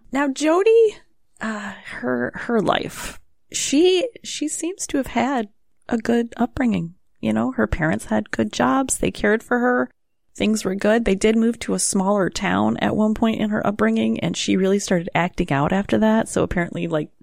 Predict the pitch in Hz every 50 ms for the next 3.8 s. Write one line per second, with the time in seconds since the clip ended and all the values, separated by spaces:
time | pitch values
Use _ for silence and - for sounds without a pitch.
0 | - - - 165 165 170 170 170 175 - - - 156 160 170 - - 160 160 165
1 | 170 - - 160 165 160 156 - - - 160 151 - - - 214 214 214 226 220
2 | 240 247 269 - _ _ _ _ _ _ - - _ _ _ - - - _ -
3 | 349 349 - - _ _ - - - _ _ _ - 240 247